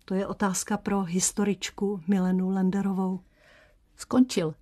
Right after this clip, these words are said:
Speaker 2: Ono to ani jinak nemohlo být, protože po krátkém pobytu v Poděbradech byla Zdenka převezena do Rakovníka, do rodiny advokáta Trojana,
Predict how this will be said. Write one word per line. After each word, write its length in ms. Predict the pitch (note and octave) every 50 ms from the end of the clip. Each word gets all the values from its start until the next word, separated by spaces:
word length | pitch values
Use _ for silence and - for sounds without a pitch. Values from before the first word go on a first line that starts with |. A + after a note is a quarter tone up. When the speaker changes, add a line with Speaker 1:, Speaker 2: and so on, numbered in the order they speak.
| _ - _ _ _ _ _ _ -
Speaker 2:
Ono 160 | F#3+ F#3+ G3
to 120 | G3+ - G3+
ani 160 | G3 G#3+ G#3+
jinak 220 | G#3 G#3 G3 -
nemohlo 460 | F#3+ F#3 F#3 G3 G3 F3+ F3+ G#3+ G#3 F#3
být, 260 | F3 F#3 G3 - -
protože 520 | - - - - - G3+ F3+ - G3 G3
po 220 | G3 - - F#3+ F3+
krátkém 600 | - - F#3+ F3 F3+ F3+ - - - F#3+ F#3+ F3+
pobytu 540 | - - F3 E3+ F3 F#3+ - - - F3+
v 120 | E3+ - -
Poděbradech 720 | - E3 E3 D#3+ E3+ E3 E3 E3+ F3 E3+ E3+ F3+ F#3 F#3
byla 220 | E3 F3 E3+ E3+ E3+
Zdenka 380 | E3 E3 E3 E3+ D3+ - F3
převezena 680 | E3+ - - - F3 D#3 E3 E3 D#3+ E3 E3 E3+ E3+ E3
do 200 | D#3 D#3 C#3 C3+
Rakovníka, 760 | C#3+ C#3+ D#3+ E3 - - F#3 E3+ F#3 G3 G3 G3 - - F#3+ F#3+
do 160 | F3 E3+ E3+
rodiny 420 | E3+ E3 D#3+ D3+ D#3+ D#3+ E3 E3
advokáta 640 | - D#3 D3+ C#3+ D#3+ D#3 - - D#3 D3+ - - C#3+
Trojana, 560 | - - - D#3+ D#3+ E3 F3 F3+ F#3 F#3 F#3